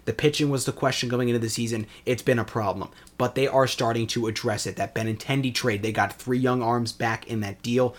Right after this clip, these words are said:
just trying to get some arms in that farm system who can show some promise and potential to potentially be, uh, future pitchers for the Royals, uh, on the big league team one day. I, I like that trade. I mean, you didn't get a whole lot of great value,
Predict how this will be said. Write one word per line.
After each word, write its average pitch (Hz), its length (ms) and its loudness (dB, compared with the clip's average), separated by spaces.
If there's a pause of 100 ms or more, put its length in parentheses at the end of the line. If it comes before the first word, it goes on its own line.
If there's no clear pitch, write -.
(200)
just 139 160 -2
trying 151 200 4
to 139 40 4
get 139 160 2
some 123 140 2
arms 120 200 2
in 117 60 -2
that 107 120 -4
farm 110 200 -4
system 110 300 -6
who 113 140 -4
can 110 160 -4
show 110 200 0
some 107 220 -2
promise 107 480 -4 (220)
and 101 100 -6
potential 117 420 -2
to 110 120 -8
potentially 123 520 -4
be, 113 320 -4 (360)
uh, 95 240 -2
future 131 360 0
pitchers 117 420 -2
for - 160 -2
the 110 100 2
Royals, 107 460 0 (180)
uh, 104 80 -2
on 101 160 2
the 104 60 -2
big 104 180 0
league 104 240 -4
team 107 240 -2
one 101 220 -4
day. 123 400 2 (160)
I, 110 280 2
I 120 120 6
like 123 240 4
that 110 160 2
trade. 92 400 -6
I 107 60 -2
mean, 110 120 0
you 110 80 -2
didn't 131 200 0
get 123 200 -2
a 104 140 -4
whole 127 200 -2
lot 123 140 2
of 117 100 2
great 120 160 0
value, 117 380 0